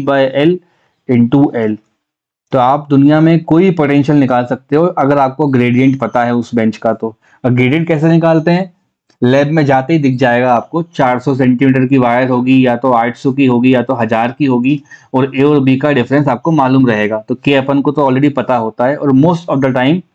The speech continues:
सिर्फ आपको इतने से formula से काम चल जाता है कि plain भाषा में बात करें अपन, ए और सी के बीच का अगर potential drop देखना है तो ऐसा लिखते हैं, वीएसी बराबर एक constant लिख देते हैं और वहां तक की क्या null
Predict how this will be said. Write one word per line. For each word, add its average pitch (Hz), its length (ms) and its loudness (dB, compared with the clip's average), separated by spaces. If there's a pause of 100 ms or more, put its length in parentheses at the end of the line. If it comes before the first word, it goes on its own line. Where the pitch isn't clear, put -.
(380)
सिर्फ 170 200 0
आपको 156 400 -2
इतने 165 320 2
से 175 100 4
formula 147 300 0
से 160 60 0
काम 135 260 -2
चल 127 180 0
जाता 120 320 -2
है 139 120 0
कि 190 220 -2 (1400)
plain 175 260 2
भाषा 180 200 0
में 185 120 2
बात 165 240 0
करें 190 200 2
अपन, 139 280 -2 (480)
ए 165 200 0 (120)
और 185 160 2
सी 175 280 0
के 180 140 2
बीच 160 220 0
का 170 200 0
अगर 165 240 0
potential 156 440 0
drop 143 260 0
देखना 135 400 2
है 165 300 0 (240)
तो 139 60 2
ऐसा 135 240 0
लिखते 135 340 0
हैं, 120 160 2
वीएसी 147 800 2
बराबर 127 540 -2 (280)
एक 139 200 -2
constant 147 440 -2
लिख 143 180 2
देते 135 220 0
हैं 165 60 2
और 170 60 4
वहां 143 360 2
तक 165 160 -2
की 180 160 0
क्या 165 220 0
null 143 240 2